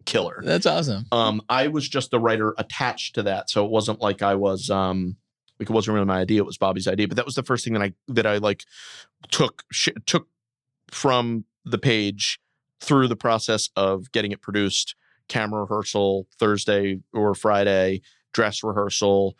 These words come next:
Speaker 1: notes after dress where you got, like, forty-five minutes to rewrite it for
Speaker 2: Mm-hmm.
Speaker 1: air and all that process. And that's a, you know, huge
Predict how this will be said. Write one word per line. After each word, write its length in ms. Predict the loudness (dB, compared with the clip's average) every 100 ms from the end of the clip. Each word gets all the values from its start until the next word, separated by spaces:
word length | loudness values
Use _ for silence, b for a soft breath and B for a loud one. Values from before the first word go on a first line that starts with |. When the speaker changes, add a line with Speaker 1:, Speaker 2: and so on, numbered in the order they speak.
| _ 0
Speaker 1:
notes 380 | 2 2 0
after 260 | -2 -2 -4
dress 380 | 0 2 0 0
where 100 | 0
you 60 |
got, 160 | 2 0
like, 160 | -6 -2
forty-five 400 | 0 0 -2 -2
minutes 400 | -2 -2 -2 0
to 280 | 2 2 0
rewrite 460 | 0 2 2 2
it 180 | 2 -2 _ _ _ _ _ 0
for 140 | 4
Speaker 2:
Mm-hmm. 100 | 6
Speaker 1:
air 360 | 6 4 0 -6 _ _ _ -2
and 120 | 2
all 100 | 4
that 180 | 4 2
process. 560 | 2 2 2 -2 -2 -2
And 200 | 0 2
that's 220 | 2 0
a, 60 | -4 -4
you 100 | -6
know, 80 | -6
huge 480 | 2 4 4 0